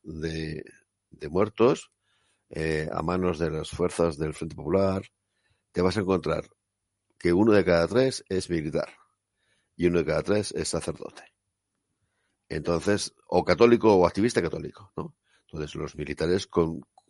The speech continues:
a ver, tienen todo el mismo sentimiento anticomunista que los, eh, voluntarios, entre comillas,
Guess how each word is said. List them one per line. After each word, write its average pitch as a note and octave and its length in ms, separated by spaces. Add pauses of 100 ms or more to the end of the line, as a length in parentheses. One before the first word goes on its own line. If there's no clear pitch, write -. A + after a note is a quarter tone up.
(360)
a - 120
ver, D#2+ 160 (220)
tienen F#2 440
todo C#3+ 720
el D#2+ 140
mismo C#3 340
sentimiento A#2+ 580
anticomunista A2+ 1120 (580)
que C3+ 460
los, G2 420
eh, F#2 100
voluntarios, E2+ 640
entre D2+ 260
comillas, A#2 480